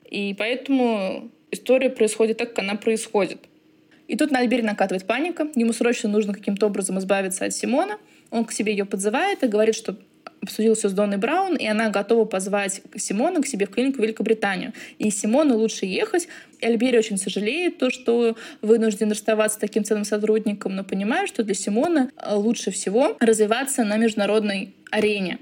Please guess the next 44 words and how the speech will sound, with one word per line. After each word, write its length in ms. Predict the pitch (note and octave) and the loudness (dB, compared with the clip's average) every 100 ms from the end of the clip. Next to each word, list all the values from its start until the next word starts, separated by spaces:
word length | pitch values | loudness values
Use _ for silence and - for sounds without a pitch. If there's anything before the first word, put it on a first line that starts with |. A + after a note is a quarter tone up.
| - | 2
Непонятно, 540 | C4+ E4 D#4+ D#4 A3 | 4 4 2 2 0
Симона 360 | A3 A#3+ A#3+ A3 | 2 2 4 4
обрадовалась 400 | G#3+ A3 G#3 G3+ | 4 4 4 2
этому 260 | G#3+ G3+ G3 | -2 -2 0
или 80 | |
нет, 280 | G3 A#3+ A4+ | -2 -2 -4
потому 240 | - G#3 G#3 | -2 0 0
что 160 | A3+ | -4
позже 340 | - D#4+ F4 C4+ | -2 0 4 2
она 160 | G#3 | 2
говорит 340 | F#3+ F#3+ G3 F#3+ | 0 0 0 -2
Жулио, 500 | F#3+ C4+ E4+ C4+ A3+ | 2 4 6 6 4
что 360 | - G#3 G3+ - - | 2 2 2 -2 -8
у 60 | G#3+ | 2
неё 100 | B3 | 2
такое 240 | A#3+ A3+ | 4 2
ощущение, 480 | G#3+ A3+ - G4 F4+ | 2 0 -2 -2 0
как 140 | - G3+ | 0 -2
будто 200 | A3+ G#3 | 0 2
бы 120 | F#3 | 2
Альбери 460 | F#3+ F#3 A3+ F4 | 0 -2 -2 -2
пытается 400 | E4 G3 B3+ C4 | -2 -2 -4 0
от 60 | A#3+ | 0
неё 200 | G3+ A#3 | 2 2
избавиться, 580 | A3 G#3 G3 F#3 - - | 2 2 2 0 -6 -6
поскольку 360 | G#3+ - A#3+ A#3+ | -4 0 2 2
это 100 | A#3 | 2
всё 160 | A#3 | 2
происходит 420 | - A#3 - A3 | 2 2 4 2
быстро, 320 | G3+ A#3+ - F#3+ | 4 0 0 -2
неожиданно, 760 | F#3+ F#3+ A#3+ G#4 D#4 A3+ F3+ F3 | -2 0 0 2 2 2 0 -6
и 720 | - F#3+ F#3+ F#3+ F#3 F3+ F#3 | -6 -4 -2 0 -2 -2 -4
накладывается 640 | G3+ G3 A3 G#3 G3 F#3+ F#3 | -6 0 0 2 0 -2 -2
то, 160 | D#4 | 0
что 180 | F4 G3+ | 0 0
Альбери 480 | F#3+ F#3+ B3+ C#4+ C4 - - | -2 -2 -2 -2 -2 -8 -10
себя 260 | - F#3+ | -4 0
очень 280 | G#3 A#3 G#3+ | 2 2 0
странно 300 | G3 A3 A3 | -2 -2 -2
ведёт 220 | G3 B3 | 0 -2
в 40 | - | -2
последние 440 | G3+ A3+ A3+ G#3+ | -2 0 0 -2
эти 260 | F#3+ G3+ G#3+ | -4 -4 -2
месяцы. 460 | G#3 G#3 - - | -2 -4 -6 -6